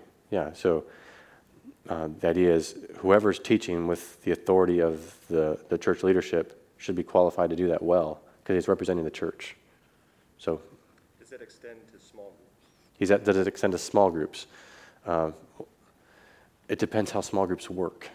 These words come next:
Speaker 1: So I lead a small group, and I don't really teach much. We just share updates, pray, uh, give advice, counsel, love each other. You know, it's, it's the one another's. For that kind of thing,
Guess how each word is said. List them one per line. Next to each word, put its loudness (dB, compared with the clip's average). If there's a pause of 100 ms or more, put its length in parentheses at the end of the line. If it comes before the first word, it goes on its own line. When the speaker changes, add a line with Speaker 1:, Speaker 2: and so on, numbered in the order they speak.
(120)
Speaker 1:
So 0 (320)
I 4
lead 6
a -2
small 0
group, -2
and -2
I 0 (200)
don't -2
really 0
teach -6
much. -4
We -2
just -4
share 0
updates, -2
pray, 2 (440)
uh, -2
give -2
advice, 0
counsel, -2
love 0
each -4
other. 0 (100)
You -6
know, -2
it's, -14 (160)
it's -4
the -6
one 2
another's. 0 (760)
For -4
that 4
kind 0
of -2
thing, 0